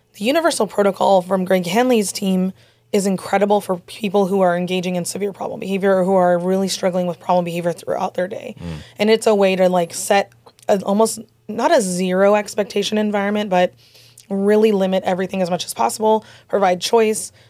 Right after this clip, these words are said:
Speaker 1: um, make it a universally positive experience for them.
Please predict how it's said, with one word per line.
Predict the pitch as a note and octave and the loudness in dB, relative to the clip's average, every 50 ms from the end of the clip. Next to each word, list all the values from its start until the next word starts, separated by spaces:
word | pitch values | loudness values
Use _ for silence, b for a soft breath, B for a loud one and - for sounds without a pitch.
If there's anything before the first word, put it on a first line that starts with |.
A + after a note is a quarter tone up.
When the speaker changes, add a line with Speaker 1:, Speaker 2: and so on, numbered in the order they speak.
| b b b b | b b b b
Speaker 1:
um, | - G3 F#3+ F#3 F3+ F3 F3 | 0 2 2 2 0 -2 -2
make | F#3 G3+ G3 | -4 -2 0
it | G#3 G3 | 0 0
a | F#3 | 0
universally | F3+ F3 F#3+ G#3+ A3+ G#3 F#3 G3 F#3 - - G3 G3 F#3+ F#3 F3+ F3+ F3+ G3 - - - - - | 0 0 0 0 0 2 2 0 0 0 -2 -4 -2 -2 -2 -4 -4 -6 -8 -12 -18 -20 -20 -20
positive | - - - G3 F#3+ F3+ F#3 F3+ F3+ | -12 -2 2 2 2 2 0 -4 -4
experience | F3+ F3+ - - - A3+ A3+ - C4 - | -6 -6 -10 -10 -10 -10 -10 -10 -12 -14
for | - - | -10 -8
them. | - - - - A3 | -8 -8 -8 -12 -16